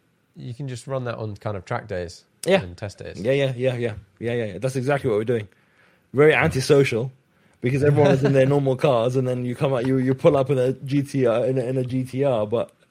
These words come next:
Speaker 2: yeah, it's,
Speaker 1: Does it
Speaker 2: um,
Speaker 1: require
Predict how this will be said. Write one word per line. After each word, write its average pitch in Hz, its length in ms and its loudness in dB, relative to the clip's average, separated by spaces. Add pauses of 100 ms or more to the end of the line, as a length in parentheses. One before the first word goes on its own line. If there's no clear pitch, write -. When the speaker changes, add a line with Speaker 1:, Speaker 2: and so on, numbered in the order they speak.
(560)
Speaker 2:
yeah, 120 400 2 (560)
it's, 127 300 -6
Speaker 1:
Does 120 240 2
it 120 40 2
Speaker 2:
um, 120 60 0
Speaker 1:
require 175 680 -2